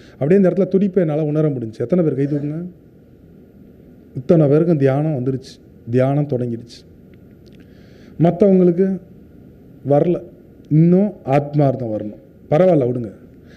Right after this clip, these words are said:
சில கரை ஒரு வாஷில் போயிடுது, சில கரையை அடிச்சு வெளுக்கணும். இதுக்கப்புறம் வெளுப்போம். வெளுத்ததுக்கப்புறம் எங்கேருந்து வராம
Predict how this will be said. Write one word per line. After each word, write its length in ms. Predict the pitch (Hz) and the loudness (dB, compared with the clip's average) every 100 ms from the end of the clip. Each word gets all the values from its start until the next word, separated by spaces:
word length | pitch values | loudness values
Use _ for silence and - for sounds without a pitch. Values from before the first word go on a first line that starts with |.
| - | -20
சில 360 | - 143 151 | -2 2 2
கரை 240 | 170 175 202 | 4 4 4
ஒரு 200 | 165 170 | 6 6
வாஷில் 380 | 165 160 190 156 | 4 0 -2 -2
போயிடுது, 440 | 147 147 123 107 - - - - - - - - - - | 0 0 -2 -8 -16 -20 -20 -20 -20 -20 -20 -20 -20 -20
சில 300 | - 170 190 | 0 4 4
கரையை 380 | 190 190 202 214 240 - - - - | 4 4 4 4 0 -6 -18 -20 -12
அடிச்சு 460 | 139 147 165 208 226 | -8 0 0 2 2
வெளுக்கணும். 600 | 160 165 202 202 175 - - - - - - | 4 6 4 2 -4 -6 -20 -20 -20 -20 -4
இதுக்கப்புறம் 400 | 147 160 180 190 | 0 2 2 4
வெளுப்போம். 380 | 170 180 175 143 - - - - | 4 2 -2 -8 -12 -20 -20 -4
வெளுத்ததுக்கப்புறம் 720 | 135 185 185 208 208 214 233 | 0 2 4 4 4 4 4
எங்கேருந்து 540 | 156 170 226 254 247 220 | 4 4 2 4 4 4
வராம 360 | 185 190 202 | 4 2 0